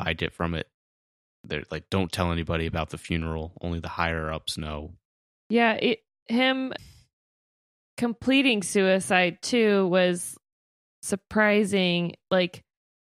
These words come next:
Speaker 2: I guess he, he was resigned that he didn't want Hilo to, like, get in trouble for breaking him out of jail,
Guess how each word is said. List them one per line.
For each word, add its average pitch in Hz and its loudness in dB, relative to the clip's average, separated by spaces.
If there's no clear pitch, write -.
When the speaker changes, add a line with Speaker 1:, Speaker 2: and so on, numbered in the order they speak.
Speaker 2:
I 196 2
guess 208 0
he, 214 -2
he 220 0
was 208 2
resigned 185 2
that 170 2
he 190 0
didn't 185 0
want 175 -2
Hilo 185 4
to, 180 4
like, 165 0
get 180 0
in 180 -4
trouble 175 0
for 185 -4
breaking 175 0
him 175 2
out 165 0
of 165 -2
jail, 165 0